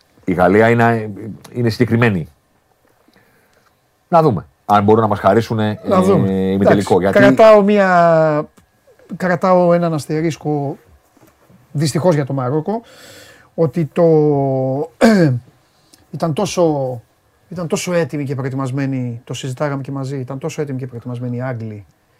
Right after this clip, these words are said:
Speaker 2: για να περιορίσουν το μύθο, το, γιατί το παιδί κάνει όργια,
Speaker 1: Και το κάνανε.
Speaker 2: όργια.
Speaker 1: Και το κάνανε.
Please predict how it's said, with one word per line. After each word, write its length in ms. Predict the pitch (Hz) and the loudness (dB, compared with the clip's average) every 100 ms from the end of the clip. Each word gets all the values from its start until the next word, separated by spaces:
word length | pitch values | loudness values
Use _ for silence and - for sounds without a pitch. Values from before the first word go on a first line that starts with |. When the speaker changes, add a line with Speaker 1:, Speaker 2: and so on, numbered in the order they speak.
| _ _ _ _ | _ _ _ _
Speaker 2:
για 160 | 143 135 | -14 -10
να 100 | 135 | -10
περιορίσουν 760 | 135 131 131 139 151 - 135 | -8 -8 -6 -6 -6 -8 -10
το 120 | 127 135 | -8 -6
μύθο, 600 | 147 147 - 127 120 117 | -4 -6 -6 -6 -6 -8
το, 240 | 147 135 | -8 -8
γιατί 180 | 131 139 | -6 -6
το 80 | 147 | -4
παιδί 260 | 151 139 | -2 -2
κάνει 380 | 143 151 151 151 - | -2 -2 -2 -2 2
όργια, 560 | 214 190 123 123 113 | 4 4 2 -6 -8
Speaker 1:
Και 80 | 107 | -6
το 80 | - | 0
κάνανε. 220 | 160 208 | 4 4
Speaker 2:
όργια. 400 | 170 120 123 113 - | 2 -4 -10 -10 -8
Speaker 1:
Και 80 | |
το 80 | 123 | -4
κάνανε. 340 | 151 160 80 | 0 0 0